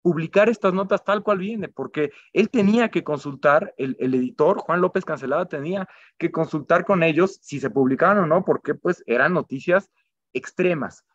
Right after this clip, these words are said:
Es un número, eh, muy largo, son doce páginas,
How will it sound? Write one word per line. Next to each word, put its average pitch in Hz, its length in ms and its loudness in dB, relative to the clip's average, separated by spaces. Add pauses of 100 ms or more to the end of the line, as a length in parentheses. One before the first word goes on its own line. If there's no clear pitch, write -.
(120)
Es 208 260 4
un 185 120 6
número, 208 560 4 (100)
eh, 131 180 2
muy 196 220 2
largo, 185 400 0
son 165 240 -6
doce 180 240 -6
páginas, 139 580 -8